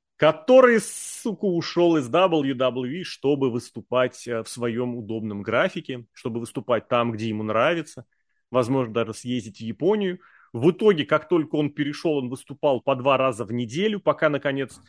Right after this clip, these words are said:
либо они послушали подкаст наш, либо они, наконец, поняли, что у Брайана Дэнилса как немножечко ножка-то уже подхрустывает, а позвоночник пол-, побаливает. В итоге он получил травму, ко-, про которую ничего не говорят, но предположительно это все-таки сотрясение.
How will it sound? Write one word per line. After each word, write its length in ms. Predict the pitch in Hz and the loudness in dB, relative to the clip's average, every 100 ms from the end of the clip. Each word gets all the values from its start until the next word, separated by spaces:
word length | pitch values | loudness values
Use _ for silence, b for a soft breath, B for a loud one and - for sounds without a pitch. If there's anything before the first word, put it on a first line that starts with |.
| b - | b -6
либо 280 | 147 147 | -2 2
они 120 | 147 143 | 2 2
послушали 560 | 147 - 151 147 135 | -2 -2 -4 -4 -4
подкаст 500 | 127 139 - 226 226 | 0 -2 0 -2 -2
наш, 300 | 135 113 - | -4 -4 -6
либо 420 | 123 127 160 156 | -8 -6 -2 0
они, 180 | 143 156 | 0 0
наконец, 320 | 151 147 143 | -2 -4 -6
поняли, 340 | - 156 151 135 | -6 -6 -4 -6
что 180 | - 131 | -8 -4
у 20 | |
Брайана 300 | 131 143 135 | 0 0 0
Дэнилса 380 | 143 143 127 - | -4 -4 -6 -10
как 180 | 139 | -10
немножечко 400 | 143 135 131 - | -6 -6 -6 -8
ножка-то 480 | 135 139 143 - - | -6 -4 -4 -4 -6
уже 140 | 131 127 | -4 0
подхрустывает, 760 | - - 175 190 131 120 113 | 0 0 -2 -4 -4 -6 -2
а 260 | 123 127 123 | 0 0 0
позвоночник 640 | 139 120 135 139 - 123 | -4 -4 -4 -4 -8 -4
пол-, 220 | 139 135 | -2 0
побаливает. 640 | 139 123 131 113 104 113 _ b b b | -2 0 2 0 -2 -10 _ b b b
В 80 | 147 | 2
итоге 280 | 165 127 | 2 2
он 100 | 127 | 0
получил 580 | - 127 131 - 123 104 _ _ _ _ | -2 -6 -6 -6 -6 -6 _ _ _ _
травму, 360 | 127 120 107 113 | 2 2 0 -4
ко-, 140 | 131 | -4
про 160 | - 135 | -2 -2
которую 320 | 135 131 127 | -2 -2 -4
ничего 220 | 123 143 | -2 -4
не 100 | 123 | -2
говорят, 380 | 117 123 120 117 | 0 2 2 -2
но 60 | |
предположительно 640 | 110 110 - 127 120 117 113 | -8 -8 -2 0 0 -2 -8
это 80 | - | -10
все-таки 200 | - - | -16 -14
сотрясение. 840 | 123 127 113 - 226 233 202 175 | -6 -6 -4 -2 0 2 0 -2